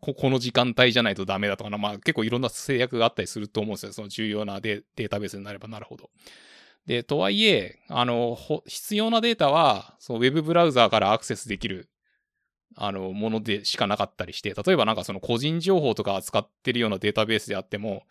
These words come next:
あの、検索したい情報は、あの、その別のテーブルにあるっていうか、あの、だとしたら、なんかそんなに頑張って、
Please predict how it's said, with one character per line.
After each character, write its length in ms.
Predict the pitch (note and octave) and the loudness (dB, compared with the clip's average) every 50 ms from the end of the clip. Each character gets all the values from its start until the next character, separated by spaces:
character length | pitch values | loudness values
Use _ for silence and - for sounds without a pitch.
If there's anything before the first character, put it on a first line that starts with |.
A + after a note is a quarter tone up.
| _ _ _ _ _ _ _ | _ _ _ _ _ _ _
あ 120 | - G#2 | -6 -4
の、 180 | G2+ G2 F#2+ F#2+ | -4 -4 -6 -6
検 240 | - - D#3 E3+ E3+ | -6 -4 -4 -2 -2
索 240 | G3+ F3+ - F#3 F3 | -2 -2 -2 -2 -4
し 100 | - - | 0 2
た 100 | F#3 F3 | 2 2
い 100 | E3+ D3+ | 2 2
情 180 | C3+ C3+ B2+ | 0 0 0
報 200 | C3 C#3 C3 C3+ | 2 2 2 4
は、 420 | C#3 D3 C#3+ A#2 F#2+ F#2 - - _ _ _ _ - - - | 6 6 6 6 4 2 -2 -10 _ _ _ _ -20 -16 -10
あ 180 | - G#2+ G#2+ | -6 -6 -4
の、 480 | G#2 G#2 F#2 F#2 F#2 F#2 F#2 F#2+ - - - | -4 -6 -8 -10 -12 -12 -14 -16 -16 -18 -18
そ 200 | - - A#2+ G2+ | -12 -10 -10 -2
の 60 | F#2 | 0
別 240 | A2+ G#2+ - D3 C#3+ | 0 0 0 0 0
の 160 | B2+ A#2+ A#2 - _ _ | 0 -2 -2 -6 _ _
テ 120 | - C3 | 2 4
ー 60 | A#2 A2 | 4 4
ブ 120 | A2 A2 | 2 0
ル 100 | G#2 A2 | 0 -2
に 120 | G2+ G2+ | -2 -2
あ 80 | G2 F#2+ | -2 -4
る 60 | F#2 | -6
っ 20 | - | -10
て 140 | - - | -14 -18
い 40 | - | -14
う 40 | - | -12
か、 180 | - G2 - - _ - - - - - - _ _ | -12 -12 -12 -16 _ -20 -20 -20 -20 -20 -20 _ _
あ 140 | - - F#2+ | -8 -6 -6
の、 540 | F#2+ F2+ F2+ F2+ F2+ F2 F2 F2+ F2+ - - A2+ A#2 B2 B2 | -6 -6 -6 -8 -8 -10 -10 -12 -12 -14 -16 -18 -18 -6 -4
だ 120 | B2+ C#3+ | -2 -2
と 100 | C#3+ D3 | -2 -2
し 80 | - - | -2 -2
た 100 | C3 A2+ | 0 0
ら、 200 | A2 G2+ G2 F#2+ | 2 2 0 0
な 80 | G2 | -4
ん 40 | G#2 | -6
か 60 | - | -6
そ 100 | - - | -6 -4
ん 60 | B2+ B2 | -2 -2
な 80 | C3 | -2
に 100 | C3 B2 | 0 2
頑 160 | A#2 B2 B2 | 2 2 4
張 80 | C3 C3 | 2 2
っ 100 | B2+ - | 0 0
て、 240 | - G2 F2+ F2 | -2 -4 -4 -6